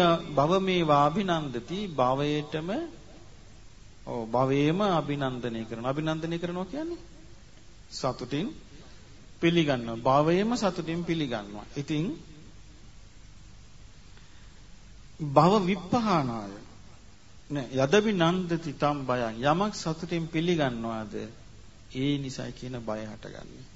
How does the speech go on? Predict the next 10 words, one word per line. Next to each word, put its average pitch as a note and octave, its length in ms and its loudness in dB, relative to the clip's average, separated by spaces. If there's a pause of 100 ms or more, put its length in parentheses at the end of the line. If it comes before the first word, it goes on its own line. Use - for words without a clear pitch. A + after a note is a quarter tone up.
(800)
දැන් G#3+ 200 -2
මෙතන G#3 240 -2
හොඳ G#3+ 240 0
වචනයක් D3+ 480 -2
තියෙනවා. A2 320 -10 (300)
යමක් F#3 320 0
සතුටින් G3 560 -2
පිළිගන්නවාද, D#3+ 760 -2
ඒ D3 120 0
නිසා D#3+ 360 -4